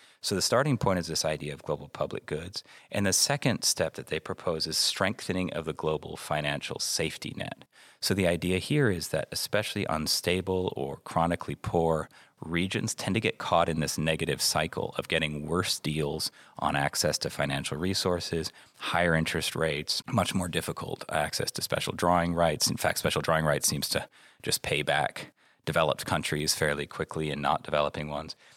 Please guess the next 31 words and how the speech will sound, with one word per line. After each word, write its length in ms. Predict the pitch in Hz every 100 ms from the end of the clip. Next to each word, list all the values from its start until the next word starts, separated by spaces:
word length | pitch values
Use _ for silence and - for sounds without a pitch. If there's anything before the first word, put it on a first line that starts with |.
| -
And 120 | 95
so 180 | - 90
getting 380 | 85 101 110 123
better 300 | 87 85 101
access 480 | 80 80 - 71 -
to 100 | -
that 220 | 76 -
kind 180 | - 76
of 100 | -
funding, 500 | - 78 67 69 78 _ - _
more 300 | - 82 98
regular 360 | 87 82 85 76
issuance 560 | 69 - - 71 - -
of 120 | -
things 280 | 78 76 -
like 160 | 69
special 340 | - - - -
drawing 300 | 85 85 82
rights, 260 | 78 -
we 60 | 78
don't 140 | 82
need 120 | 71 73
to 40 |
get 140 | 69
into 140 | 78 71
the 100 | 65
details, 520 | 90 87 - 76 78
but 200 | 80 -
to 140 | 110 - -
essentially 320 | - 110 -
create 440 | - - 85 78